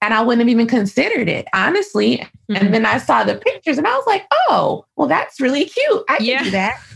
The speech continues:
Speaker 2: <laughs> I can do
Speaker 1: Um,
Speaker 2: that. <laughs> Yeah.
Speaker 1: I can do that. And,
Speaker 2: I love
Speaker 1: and it
Speaker 2: that.
Speaker 1: was, like,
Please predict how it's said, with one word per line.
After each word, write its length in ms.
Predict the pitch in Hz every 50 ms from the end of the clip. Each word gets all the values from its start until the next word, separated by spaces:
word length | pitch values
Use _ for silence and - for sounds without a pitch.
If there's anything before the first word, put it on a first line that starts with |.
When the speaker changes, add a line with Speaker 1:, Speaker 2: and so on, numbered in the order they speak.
| - -
Speaker 2:
<laughs> 240 | 440 349 311 - -
I 80 | - 466 453
can 80 | 480
do 100 | 453 427
Speaker 1:
Um, 60 | 359 285
Speaker 2:
that. 320 | 294 285 269 - - 392 - - 370 392
<laughs> 140 | - - -
Yeah. 320 | - 226 202 185 170 240 226 -
Speaker 1:
I 100 | 285 339 -
can 120 | 349 349 311
do 120 | 311 302
that. 300 | 302 302 311 330 330 - -
And, 140 | 269 269
Speaker 2:
I 40 | 262
love 100 | - -
Speaker 1:
and 100 | 262 262 269
it 40 |
Speaker 2:
that. 120 | 277 269 269
Speaker 1:
was, 200 | 277 269 247 247
like, 420 | 262 262 247 247 240 226 226 -